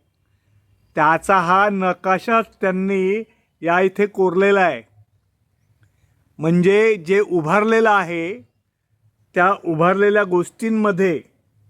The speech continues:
आपण काय बघणार आहोत, काय दाखवलंय,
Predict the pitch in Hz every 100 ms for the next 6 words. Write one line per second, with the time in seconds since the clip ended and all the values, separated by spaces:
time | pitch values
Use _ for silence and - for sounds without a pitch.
0 | _ _ _ _ _ _ _ _ _ _
1 | _ _ _ 143 - 208 208 196 208 -
2 | _ _ _ - 185 226 220 208 190 208
3 | 202 190 180 185 180 _ _ - 202 220
4 | 190 180 170 208 208 196 170 156